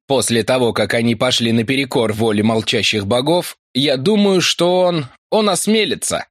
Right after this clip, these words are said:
Как только он увидит следы наших ног, он сразу догадается, куда мы скрылись». «Так в чем же дело, боже правый?» воскликнул в полном недоумении О'Кив. «Я как последний дурак ничего не понимаю.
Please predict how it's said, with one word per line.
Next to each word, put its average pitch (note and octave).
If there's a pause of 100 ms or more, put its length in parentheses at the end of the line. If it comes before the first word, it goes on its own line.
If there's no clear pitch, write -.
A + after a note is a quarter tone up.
(220)
Как A#2+
только C#3
он A#2+
увидит B2
следы B2+
наших A#2
ног, D#3+
он C3+
сразу D#3+
догадается, D3+
куда A2
мы A2
скрылись». - (280)
«Так G3
в -
чем C4
же C4+
дело, A#3+
боже B3
правый?» F#3 (260)
воскликнул C#3
в -
полном A#2
недоумении A2
О'Кив. - (360)
«Я C4+
как -
последний B3
дурак C4+
ничего G3
не A#3
понимаю. A#3